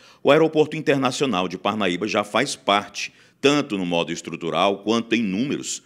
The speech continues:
de um grupo seleto de destinos na região, com uma média de onze mil embarques e desembarques por ano. E a partir da assinatura de um consórcio, permitirá que uma empresa privada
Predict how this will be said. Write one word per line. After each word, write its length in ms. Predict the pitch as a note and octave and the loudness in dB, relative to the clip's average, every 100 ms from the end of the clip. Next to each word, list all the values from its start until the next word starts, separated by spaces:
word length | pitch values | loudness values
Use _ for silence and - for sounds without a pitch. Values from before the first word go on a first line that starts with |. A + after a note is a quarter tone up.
| - _ _ | -20 _ _
de 120 | E3 | -2
um 40 | |
grupo 220 | F#3 F#3+ | -2 -4
seleto 480 | - G3+ F#3+ F2 - | -2 2 2 2 -2
de 140 | - D#2 | -16 -12
destinos 720 | G2 - - A#2+ B2+ - - - - | -10 -10 -4 -4 -2 -6 -10 -16 -2
na 100 | A#2 | 2
região, 520 | C3+ C3+ C#3 F2 D#2 - _ _ | 2 2 0 0 -6 -18 _ _
com 120 | A2+ | -2
uma 140 | B2+ A#2+ | 0 2
média 300 | G#2+ A2+ G#2+ | 2 0 -2
de 120 | F#2 | -2
onze 360 | G#2 C#3+ A#2+ | -2 -2 -2
mil 260 | F2+ G2 G#2+ | -4 -4 -4
embarques 540 | G2 D#2 G2+ - G2+ | -4 0 0 -2 -10
e 40 | G#2 | -8
desembarques 800 | F#2+ A2+ B2+ C3 E2+ E2 F2 - | -2 -2 -2 -2 0 0 -8 -8
por 160 | B2+ | -2
ano. 220 | F#2 D#2 - - | -2 -2 -10 0
E 120 | A2 | 0
a 40 | |
partir 440 | A2+ G#2+ - E2+ - | 2 -2 -2 -10 -6
da 240 | F#2 A#2+ | 0 0
assinatura 560 | C3+ B2+ F#2+ - E2 D2+ | 0 -4 -4 -4 -8 -8
de 160 | F2 | -6
um 80 | A2 | -6
consórcio, 680 | - G2 - G#2 B2 - - _ - - | -4 -8 -2 -2 -2 -4 -14 _ -12 2
permitirá 500 | F#3+ G3 F#3+ D#3 G2 | 2 2 2 2 2
que 160 | - | 0
uma 180 | C3 D#3+ | -2 -2
empresa 540 | G3+ - A#2 G2 D#2 | -6 -2 0 0 -4
privada 640 | - G#2+ F2 E2 F2 A2+ | -6 -4 -2 -2 -2 -2